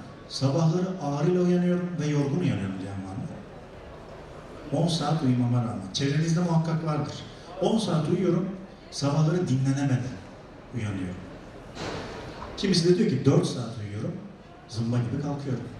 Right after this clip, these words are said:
On saat uyuyorsunuz ama vücudunuza uygun olmayan bir yatakta yatıyorsunuz. Dinlemek için girdiğiniz yatak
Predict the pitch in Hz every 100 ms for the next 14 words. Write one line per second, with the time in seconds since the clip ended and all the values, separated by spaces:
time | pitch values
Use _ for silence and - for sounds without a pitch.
0 | - - - - - - 202 214 190 180
1 | 180 190 196 185 196 190 190 185 190 -
2 | - - - - 127 131 151 156 156 156
3 | 156 156 151 143 131 127 123 120 113 113
4 | 107 104 92 - - - 127 156 165 196
5 | - 127 120 170 147 123 110 131 160 131